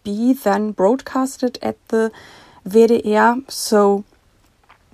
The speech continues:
if you cannot come to Witten, you have the chance to listen to it,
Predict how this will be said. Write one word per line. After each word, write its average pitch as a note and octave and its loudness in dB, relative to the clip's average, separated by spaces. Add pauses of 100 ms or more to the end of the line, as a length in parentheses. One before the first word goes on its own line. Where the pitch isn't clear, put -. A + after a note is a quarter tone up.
(120)
if - 2
you D4 4
cannot A#3+ -2
come G#4 0
to A#3+ 2
Witten, C4+ 0 (100)
you A#3+ 0
have D4 -8
the A3 -4
chance G#3+ -6
to F#3+ -6
listen F#3+ -8
to - -8
it, - -6